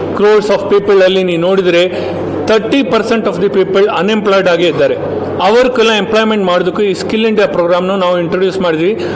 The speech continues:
ಅದ್ರ ಜೊತೆಗೆ ಈ ಇಂಟರ್‌ನ್ಯಾಷನಲ್ ಆಯುಷ್ ಟೂರಿಸಮ್‌ನು ಇಲ್ಲಿ ಎಲ್ಲರಿಗೂ ಒಂದು ಎಜುಕೇಷನು,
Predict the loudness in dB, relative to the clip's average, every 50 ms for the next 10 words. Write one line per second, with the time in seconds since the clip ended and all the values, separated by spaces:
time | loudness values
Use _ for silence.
0 | -4 -2 0 0 0 0 0 0 0 -2 -2 0 -2 -2 0 -2 -2 -2 -2 -2
1 | -2 -2 -2 -2 -4 -4 -4 -4 -2 -2 -2 -2 -2 -2 -2 0 0 0 0 -2
2 | -4 -4 -2 -4 -4 -6 -6 -8 -6 -6 -4 -4 -2 0 0 -2 -2 0 0 0
3 | 2 2 2 2 0 0 0 0 0 0 0 0 0 0 0 -2 0 -2 -4 -2
4 | 0 0 0 0 -2 -4 -2 -4 -4